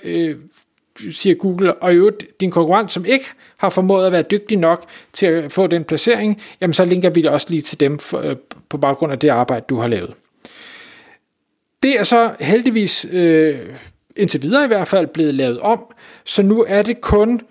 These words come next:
umiddelbart, øh, Wikipedia og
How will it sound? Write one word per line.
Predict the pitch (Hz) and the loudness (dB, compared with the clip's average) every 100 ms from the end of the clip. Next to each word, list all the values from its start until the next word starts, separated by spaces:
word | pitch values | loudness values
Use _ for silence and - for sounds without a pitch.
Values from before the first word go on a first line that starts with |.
| _ _ _ _ | _ _ _ _
umiddelbart, | 233 233 247 240 185 175 - - | 0 2 2 2 2 0 -4 -2
øh, | 170 160 156 156 151 | 2 2 0 -4 -4
Wikipedia | 196 180 185 - 208 208 226 208 175 170 | -4 -2 -4 0 2 2 0 2 2 0
og | - 165 151 | -2 0 0